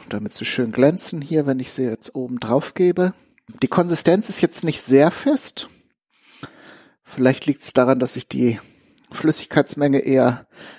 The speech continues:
jetzt, äh, geschätzt habe. Äh, was besonders auffällt, ist, dass der, äh, Traubensaftpudding, äh, deutlich weniger geliert ist als die beiden anderen Sorten mit der Sojamilch beziehungsweise der Kokosmilch.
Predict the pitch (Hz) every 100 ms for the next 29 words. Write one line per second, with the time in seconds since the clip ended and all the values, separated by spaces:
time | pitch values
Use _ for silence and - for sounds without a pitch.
0 | _ _ 123 - - - - 120 110 104
1 | - 175 175 - 170 143 143 156 156 -
2 | _ _ _ _ _ _ _ _ _ _
3 | _ _ - - - - 139 127 120 131
4 | 139 143 180 180 160 160 - 160 - 147
5 | 139 135 - 127 113 113 123 _ _ -
6 | - - _ - 139 123 - 160 202 202
7 | 190 180 - - - - 185 175 165 165
8 | 170 _ _ _ _ - - _ _ -
9 | 139 139 143 143 135 131 175 202 180 -
10 | 160 185 180 170 170 170 - - - 165
11 | 147 151 156 170 165 156 143 - 139 135
12 | - 127 120 123 127 - 170 175 170 175
13 | 160 160 147 131 - 139 131 127 127 -
14 | 147 165 147 147 143 - - - 135 -
15 | 127 117 113 - 185 - - - 165 160
16 | - -